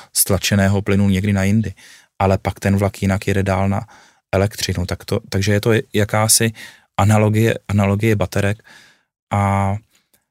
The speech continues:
může mít k sobě drahou infrastrukturu, ale nemusí. Záleží opravdu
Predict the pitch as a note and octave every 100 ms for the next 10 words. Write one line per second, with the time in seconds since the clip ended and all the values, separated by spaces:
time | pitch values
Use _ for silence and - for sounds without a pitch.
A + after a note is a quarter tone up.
0 | _ _ G#2 G#2+ A2+ A2+ A2 - G#2 G#2
1 | G2 G2+ G#2+ - G2+ G#2+ G#2+ - G#2 -
2 | A2+ A#2 A2+ G#2+ A2+ - F2+ - G2 F#2+
3 | G2+ G#2+ A#2 - - G2+ G#2